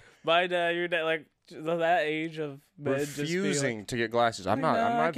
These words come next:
Speaker 2: vision's
Speaker 1: see
Speaker 2: fine, dude.
Speaker 1: anything, but everything's good." <laughs>
Speaker 2: Yeah, dude, that's how my dad was for the
Speaker 1: Uh,
Speaker 2: longest time. Like, he didn't get glasses until the last couple years, and I remember
Speaker 1: Mm.
Speaker 2: that motherfucker just try-, like, getting receipts,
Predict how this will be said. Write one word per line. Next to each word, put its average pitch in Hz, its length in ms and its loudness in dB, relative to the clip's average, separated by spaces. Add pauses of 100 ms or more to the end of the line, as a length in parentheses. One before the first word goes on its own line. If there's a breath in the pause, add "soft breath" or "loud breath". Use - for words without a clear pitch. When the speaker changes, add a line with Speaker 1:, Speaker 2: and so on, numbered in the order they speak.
Speaker 2:
vision's 220 220 -4
Speaker 1:
see 214 80 -2
Speaker 2:
fine, 214 140 0
dude. 202 180 -2
Speaker 1:
anything, 202 240 -2
but 190 100 -2
everything's 220 500 -6
good." 175 400 0
<laughs> 370 80 0
Speaker 2:
Yeah, 143 260 6
dude, 117 140 0
that's 147 180 4
how 202 100 2
my 170 160 4
dad 135 180 4
was 135 240 6
for 131 240 -2
the 117 140 -2
Speaker 1:
Uh, - 20 -4
Speaker 2:
longest 113 480 -2
time. 104 200 -6
Like, 92 100 -16
he 117 100 -10
didn't 156 220 -4
get 123 160 -6
glasses 117 500 -2
until 107 280 -8
the 104 60 -4
last 101 300 -4
couple 107 320 -6
years, 107 400 -2 (400 loud breath)
and 113 80 -8
I 127 60 0
remember 165 260 -4
Speaker 1:
Mm. 156 40 -4
Speaker 2:
that 139 100 -4
motherfucker 123 520 -2
just 104 280 -12
try-, - 320 -6
like, 107 180 -6
getting 131 260 -6
receipts, 120 760 -6